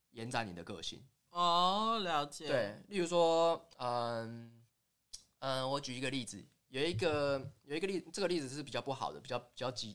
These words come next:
Speaker 1: 极端一点，
Speaker 2: 嗯。
Speaker 1: 就是妈妈如果是用打骂教育的话，
Speaker 2: 嗯。
Speaker 1: 你其实长大之后，你也会比较属于是用这种方式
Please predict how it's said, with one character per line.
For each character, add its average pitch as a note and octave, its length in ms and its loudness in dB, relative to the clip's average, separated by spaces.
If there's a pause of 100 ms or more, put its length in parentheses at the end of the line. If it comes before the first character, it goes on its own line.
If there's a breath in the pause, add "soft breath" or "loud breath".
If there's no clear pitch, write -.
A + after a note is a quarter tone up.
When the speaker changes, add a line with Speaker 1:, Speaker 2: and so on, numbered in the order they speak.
Speaker 1:
极 G#2 160 -12
端 G#2 180 -4
一 G#2+ 40 -6
点， G#3 120 8
Speaker 2:
嗯。 F3+ 160 10
Speaker 1:
就 D#3 80 2
是 D3+ 320 -4 (640)
妈 D#3+ 160 -2
妈 D#3+ 240 4
如 C#3+ 160 -4
果 A#2+ 240 -10
是 A#2 400 -18 (400)
用 D3 180 -2
打 G2+ 160 2
骂 A2+ 160 0
教 G#2+ 220 0
育 G#2+ 100 -4
的 F2 120 -8
话， G2 280 -6 (140)
Speaker 2:
嗯。 F3+ 340 -2 (120)
Speaker 1:
你 B2+ 100 -20
其 E3+ 140 -2
实 A3 100 -2
长 C3 180 2
大 C#3 160 4
之 C3 140 -2
后， A#2 140 0
你 A2 140 -6
也 F2+ 100 -8
会 A2 160 -8
比 E2 120 -16
较 F2+ 380 -8 (420)
属 - 380 -6
于 G2 100 -20
是 A#2+ 180 -20
用 A#2 220 -6 (140)
这 - 100 -10
种 - 220 -2
方 F#2+ 240 -6
式 - 180 -4